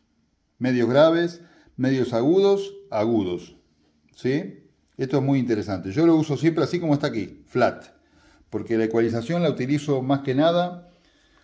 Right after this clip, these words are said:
con el, con el previo del bajo. ¿Sí? Después tiene algo que se llama V L E, que es Vintage Loudspeaker Emulator,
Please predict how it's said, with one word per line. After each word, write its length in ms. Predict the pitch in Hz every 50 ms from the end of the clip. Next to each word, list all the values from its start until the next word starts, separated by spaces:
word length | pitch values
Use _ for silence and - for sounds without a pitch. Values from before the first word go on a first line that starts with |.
| _ _ _ _ _
con 200 | - 143 156 156
el, 320 | 143 139 127 127 139 127
con 160 | - 123 120
el 100 | 117 113
previo 320 | 117 151 160 160 160 151 131
del 80 | 117
bajo. 400 | 113 117 104 - - - 85 - - _ _ _ _ _ _ _ _ _
¿Sí? 420 | - - 123 135 151 170 180 170 - - _ _ _ _ _ _ _ _ _ _ _ _ _ _ _ _ _ _ _ _
Después 300 | _ 139 139 - 226 220
tiene 180 | 220 202 180 180
algo 240 | 190 202 202 190 160
que 80 | 147
se 140 | 135 135 143
llama 680 | 135 165 175 175 175 170 175 170 - - - _ _ _ _ _ _ _ _ _ _
V 840 | - 123 113 113 127 160 175 175 175 - 175 185 185 185 175 165 165
L 380 | 160 147 143 143 160 151 143 165
E, 200 | 202 - - - - _ _ _ _ _ -
que 160 | - 117 131
es 220 | 135 127 - 117 113
Vintage 500 | 139 165 170 165 - 175 156 139 117 131
Loudspeaker 520 | 143 143 147 143 143 - 160 160 160 156 143
Emulator, 800 | 135 120 127 127 135 156 151 131 120 127 127 151 175 - -